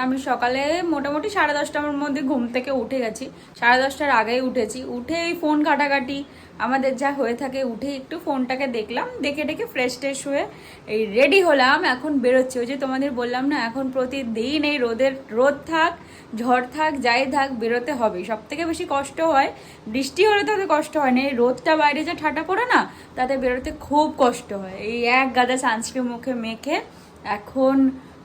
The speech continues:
বসলাম একটুখানি, just দশ মিনিট বসবো, বসে তারপরে বেরোবো। কাজ প্রত্যেক দিন সকালে বেরোনোটা একটা আমার কাজ হয়ে দাঁড়িয়েছে, বেরোতে হবেই। আর কাজগুলো কে করবে বাবার আমি ছাড়া? আম, আর তো কেউ নেই। তো সেই জন্য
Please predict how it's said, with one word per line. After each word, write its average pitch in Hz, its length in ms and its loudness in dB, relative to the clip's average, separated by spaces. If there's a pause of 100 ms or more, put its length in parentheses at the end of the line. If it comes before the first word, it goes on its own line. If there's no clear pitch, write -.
বসলাম 330 380 4 (180)
একটুখানি, 302 440 2 (380)
just 311 180 0 (100)
দশ 254 120 6 (100)
মিনিট 269 200 2 (120)
বসবো, 247 260 -2 (140)
বসে 240 260 0
তারপরে 220 260 -2 (100)
বেরোবো। 190 280 -4 (200)
কাজ 294 220 6 (160)
প্রত্যেক 320 480 0 (200)
দিন 320 140 4 (140)
সকালে 262 380 0
বেরোনোটা 233 420 -2
একটা 254 260 -8
আমার 247 140 -4 (100)
কাজ 202 140 0 (140)
হয়ে 220 240 -2
দাঁড়িয়েছে, 294 400 -2 (380)
বেরোতে 294 380 2
হবেই। 294 260 0 (260)
আর 269 160 -2
কাজগুলো 262 340 0 (140)
কে 311 100 2 (120)
করবে 247 300 4
বাবার 202 240 -2 (100)
আমি 202 200 -10
ছাড়া? 196 180 -14 (360)
আম, 214 180 -8 (200)
আর 226 160 0
তো 311 140 -2
কেউ 359 120 2 (120)
নেই। 320 100 8 (1040)
তো 285 120 2
সেই 302 160 0
জন্য 311 140 -2